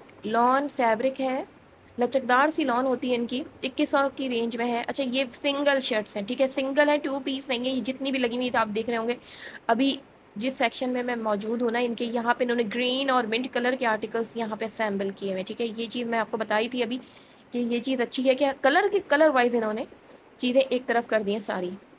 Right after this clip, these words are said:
ये color आ गया जी आपका प्यारा सा green, green color, और ये भी आपको solid में मिलेगा। Solid colors में आपको इसमें, अ, sky blue colors मिल जाएंगे, dark brown हो गए, येलो हो गए, मेहंदी color,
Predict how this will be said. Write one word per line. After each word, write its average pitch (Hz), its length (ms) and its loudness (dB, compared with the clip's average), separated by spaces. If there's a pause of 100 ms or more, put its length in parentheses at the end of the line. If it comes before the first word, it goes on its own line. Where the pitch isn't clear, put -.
(1300)
ये 226 180 -2
color 220 320 2
आ 208 120 2
गया 214 180 -4
जी 214 140 -8
आपका 196 280 -6 (500)
प्यारा 202 240 -2
सा 220 160 -4
green, 208 320 -2
green 220 220 -4
color, 226 320 2 (1400)
और 240 100 0
ये 254 240 4
भी 302 100 4
आपको 277 200 4
solid 233 340 2
में 226 120 -2
मिलेगा। 208 360 -2
Solid 277 340 0
colors 359 360 2
में 330 100 4
आपको 285 260 2
इसमें, 294 260 2
अ, 233 440 -2
sky 240 400 0
blue 269 220 0
colors 269 320 0
मिल 262 140 0
जाएंगे, 247 300 0
dark 220 240 4
brown 226 680 0
हो 233 80 6
गए, 233 200 4 (100)
येलो 226 260 4
हो 226 120 0
गए, 226 200 0
मेहंदी 277 300 2
color, 294 260 2